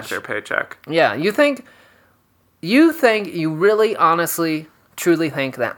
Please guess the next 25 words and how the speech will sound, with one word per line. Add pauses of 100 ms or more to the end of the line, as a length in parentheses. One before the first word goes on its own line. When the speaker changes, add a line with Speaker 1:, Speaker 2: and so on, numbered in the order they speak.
Speaker 1:
Arnold
Schwarzenegger
can
launch
a
film (100)
in
twenty
fourteen? (300)
Speaker 2:
No. (1000)
I
do
Speaker 1:
They
Speaker 2:
not.
Speaker 1:
do.
They
really
do.
Speaker 2:
They
still
do.
Speaker 1:
They
are
positive
that